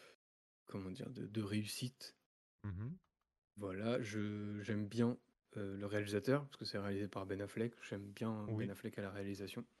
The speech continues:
Speaker 2: Ouais,
Speaker 1: Euh, je
Speaker 2: ouais.
Speaker 1: pense par exemple à l'excellent, euh, Argo.
Speaker 2: Bah, Argo, euh, qu'est-ce qu'il a fait d'autre ? Il en a fait pas mal, hein. Il en
Speaker 1: Ah
Speaker 2: a
Speaker 1: oui,
Speaker 2: fait
Speaker 1: non,
Speaker 2: pas
Speaker 1: bah,
Speaker 2: mal.
Speaker 1: des films, il a fait Argo,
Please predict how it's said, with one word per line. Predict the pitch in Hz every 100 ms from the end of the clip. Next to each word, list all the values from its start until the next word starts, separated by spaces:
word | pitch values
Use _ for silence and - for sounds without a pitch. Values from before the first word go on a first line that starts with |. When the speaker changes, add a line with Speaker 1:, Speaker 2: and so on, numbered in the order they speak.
| _ _ _
Speaker 2:
Ouais, | 98 107 147
Speaker 1:
Euh, | 185 190 185
je | 160
Speaker 2:
ouais. | 92
Speaker 1:
pense | 92 -
par | 104 98
exemple | 98 104 101 - - -
à | 107 101
l'excellent, | 98 107 - 104 101 101 98
euh, | -
Argo. | 135 135 113 117 - _ _ _ _ _ -
Speaker 2:
Bah, | 87 - -
Argo, | 95 95 - 104 107 120 127 123 _ 95
euh, | 90 82 57 - - - - - - - - - 95
qu'est-ce | - -
qu'il | - 95
a |
fait | - 95
d'autre ? | 101 95 - - -
Il | 139
en | 123
a | 135
fait | 190
pas | 170 107
mal, | 101 143 131
hein. | 107 135 - _ _ _ _ _ _ _ _ _ _ _ _ _ _ _ _ -
Il | 110
en | 107
Speaker 1:
Ah |
Speaker 2:
a |
Speaker 1:
oui, | 185 247
Speaker 2:
fait |
Speaker 1:
non, | 147 110
Speaker 2:
pas | 107
Speaker 1:
bah, |
Speaker 2:
mal. | 110
Speaker 1:
des | 120
films, | 104 196 151
il | 123
a | 113
fait | - 107 -
Argo, | 131 127 123 160 180